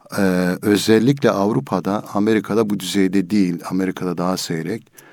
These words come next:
e, çok ciddi anlamda bir İslam düşmanlığının yükseldiğini görüyoruz. Yani, e, camilere gidip kutsal yerlere ve masum insanları gidip öldürmek, orayı basmak bu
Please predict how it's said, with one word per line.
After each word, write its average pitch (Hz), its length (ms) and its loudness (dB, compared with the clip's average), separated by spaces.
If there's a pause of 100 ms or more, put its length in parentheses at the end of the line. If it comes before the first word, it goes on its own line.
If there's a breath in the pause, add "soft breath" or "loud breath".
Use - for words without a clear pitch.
(460 loud breath)
e, 101 200 2
çok 117 260 0
ciddi 110 300 2
anlamda 98 600 2
bir 110 420 0
İslam 123 440 2
düşmanlığının 98 720 0
yükseldiğini 90 720 -2
görüyoruz. 73 760 -8 (880 soft breath)
Yani, 98 340 4
e, 87 520 -2
camilere 101 600 4
gidip 95 300 -2
kutsal - 420 -2
yerlere 92 480 0
ve 95 80 0
masum 92 460 0
insanları 85 600 -4 (680 loud breath)
gidip 92 280 -2
öldürmek, 104 680 2
orayı 95 420 0
basmak 104 560 -2
bu 95 180 2